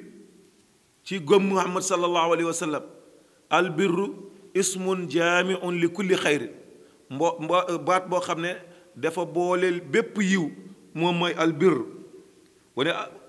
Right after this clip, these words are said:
ataamuruuna naas ndax da ngeen di digal nit ñi al birr yiw topp yonent bi sallallahu alayhi wa sallam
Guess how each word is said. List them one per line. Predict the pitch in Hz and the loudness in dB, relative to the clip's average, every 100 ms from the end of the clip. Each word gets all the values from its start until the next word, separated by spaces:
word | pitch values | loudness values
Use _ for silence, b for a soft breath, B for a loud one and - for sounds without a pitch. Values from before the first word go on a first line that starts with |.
| - - | -20 -4
ataamuruuna | 139 185 175 180 190 190 | 0 2 2 2 2 2
naas | 180 180 180 | 2 2 0
ndax | 180 180 160 | 0 -4 0
da | 190 | 0
ngeen | 185 190 | 2 0
di | 156 | 0
digal | 156 165 175 | 0 0 2
nit | 175 | 0
ñi | 151 151 - - b b b b b _ _ _ _ _ _ - | 0 -2 -6 -18 b b b b b _ _ _ _ _ _ 2
al | 165 185 | 2 4
birr | 151 202 180 180 | 2 2 6 4
yiw | 175 185 131 - - - - - _ | 6 4 2 -6 -16 -18 -20 -20 _
topp | 165 165 175 | -6 0 2
yonent | 180 185 170 | 2 0 -2
bi | 180 | -2
sallallahu | 185 175 175 170 | 0 0 0 2
alayhi | 175 180 | 0 -2
wa | |
sallam | 180 170 | -2 -2